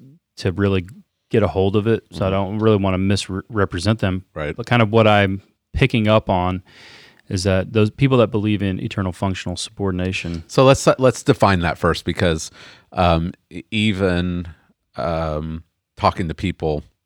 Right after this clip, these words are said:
Speaker 2: just in our church, they're like, "I hear
Speaker 1: What is
Speaker 2: this,
Speaker 1: that?
Speaker 2: I hear this being thrown around. What is this?"
Speaker 1: Right.
Speaker 2: So let's define it before we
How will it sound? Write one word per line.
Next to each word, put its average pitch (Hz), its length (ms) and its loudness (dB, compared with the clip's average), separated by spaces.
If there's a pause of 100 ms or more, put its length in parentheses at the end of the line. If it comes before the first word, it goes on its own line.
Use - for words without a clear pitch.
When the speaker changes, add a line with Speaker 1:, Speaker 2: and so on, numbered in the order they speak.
(100)
Speaker 2:
just - 320 -6
in 92 140 0
our 80 100 0
church, - 540 -4 (300)
they're 82 100 -8
like, 76 160 -6 (640)
"I - 40 -16
hear - 200 0
Speaker 1:
What 98 60 6
is 92 80 4
Speaker 2:
this, 87 80 0
Speaker 1:
that? 80 160 2
Speaker 2:
I 92 60 0
hear 90 140 0
this 80 120 -4
being 73 220 -6
thrown 71 220 -4
around. 107 420 0
What 82 140 -2
is 76 260 -4
this?" 76 260 -4
Speaker 1:
Right. 90 80 0
Speaker 2:
So 85 160 -2 (340)
let's - 240 -2
define 95 500 2
it 85 200 -4
before 85 320 -4
we 78 300 -4